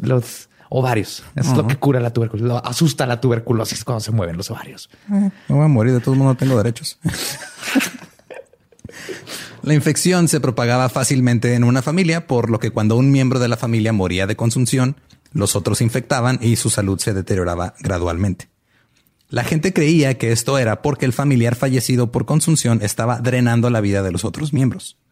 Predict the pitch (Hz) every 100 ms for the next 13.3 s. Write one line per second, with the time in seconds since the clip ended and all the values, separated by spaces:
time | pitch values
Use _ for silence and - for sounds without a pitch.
0 | _ _ _ _ _ _ 120 117 120 123
1 | - 135 123 107 113 113 107 - 156 139
2 | 123 123 113 110 113 117 107 110 104 107
3 | 120 135 131 123 113 117 101 92 92 113
4 | - - _ _ - - _ _ 120 165
5 | 214 202 170 131 131 117 127 120 117 127
6 | 147 151 139 131 139 147 135 117 107 113
7 | 107 - 113 131 151 147 123 107 98 95
8 | - _ _ _ - 139 190 262 - 165
9 | 165 156 127 127 147 151 180 135 117 127
10 | - _ _ _ _ _ 127 120 131 131
11 | 127 127 135 123 117 123 120 120 120 127
12 | 131 151 151 120 123 107 - 90 98 147
13 | 131 - -